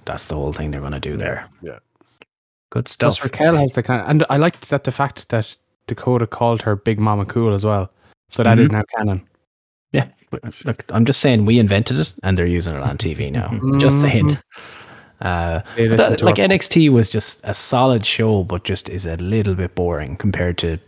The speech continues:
Speaker 1: fucking Tanahashi showing up on A E. <laughs> You know what I mean? It's very
Speaker 2: I,
Speaker 1: hard to
Speaker 2: I've started to lower my expectations for N X T, and I don't mean this in a
Speaker 1: Little
Speaker 2: bad way.
Speaker 1: bit.
Speaker 2: Um,
Speaker 1: Yeah.
Speaker 2: I just mean insofar as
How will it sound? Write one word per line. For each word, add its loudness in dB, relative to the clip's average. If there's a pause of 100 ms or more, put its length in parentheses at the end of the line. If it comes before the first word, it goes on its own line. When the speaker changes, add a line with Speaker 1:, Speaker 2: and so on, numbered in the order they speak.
(300)
Speaker 1:
fucking -2
Tanahashi -2
showing -4
up -6
on -8
A -2
E. -4
<laughs> -2
You 6
know 6
what 6
I 8
mean? 6
It's -2
very 4
Speaker 2:
I, 4
Speaker 1:
hard -2
to 2 (400)
Speaker 2:
I've 2
started 2
to -4
lower 2
my 0
expectations -2
for -6
N -2
X -4
T, -4
and 0
I -2
don't 0
mean -2
this 0
in -8
a -6
Speaker 1:
Little -2
Speaker 2:
bad -8
way. -4
Speaker 1:
bit. -10
Speaker 2:
Um, -2 (400)
Speaker 1:
Yeah. -12
Speaker 2:
I -2
just -4
mean 0
insofar -2
as -4